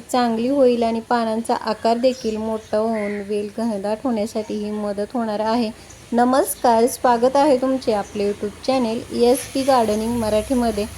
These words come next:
आज आपण या विड्याच्या पानाच्या वेलीच्या चांगल्या वाढीसाठी घरातीलच दोन वस्तूंचा वापर करून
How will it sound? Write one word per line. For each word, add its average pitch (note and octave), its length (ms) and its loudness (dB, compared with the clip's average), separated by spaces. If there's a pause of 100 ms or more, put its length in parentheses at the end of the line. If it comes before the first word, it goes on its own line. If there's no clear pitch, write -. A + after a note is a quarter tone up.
(360)
आज B3+ 240 2
आपण A#3+ 460 0
या A#3+ 360 4
विड्याच्या A3+ 500 2
पानाच्या G#3+ 600 -2
वेलीच्या A3 640 -2
चांगल्या A3 440 -2
वाढीसाठी A#3 680 0
घरातीलच B3+ 680 2
दोन A#3+ 280 0
वस्तूंचा B3 640 0
वापर A#3 380 0
करून G#3+ 340 -4